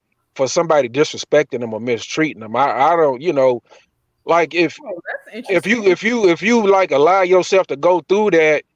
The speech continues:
Speaker 1: and not disengage from that person, then at, at that, at that point, yeah, you like the abuse, but, like, still though, like, why, why,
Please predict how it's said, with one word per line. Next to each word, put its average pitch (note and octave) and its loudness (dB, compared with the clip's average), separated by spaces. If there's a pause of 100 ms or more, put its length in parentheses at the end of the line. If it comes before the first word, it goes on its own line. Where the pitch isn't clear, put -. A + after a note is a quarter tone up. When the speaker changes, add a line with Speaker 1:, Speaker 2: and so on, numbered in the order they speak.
(480)
Speaker 1:
and C#3+ -2
not D#3 0 (240)
disengage D#3+ 0
from D3 -6
that C3+ -2
person, B2 -2 (540)
then D3+ 0
at, D3 0
at A#2+ -10
that, C#3 0 (100)
at C3 -10
that F3+ 0
point, D3+ -2
yeah, D3+ 2
you D3 -2
like C#3+ 0
the A#2+ -6
abuse, F#3+ -4
but, G#2+ -8 (840)
like, C3+ 0 (280)
still G3 2
though, A#2+ 2
like, G#2+ -4
why, D3 0
why, D#3 0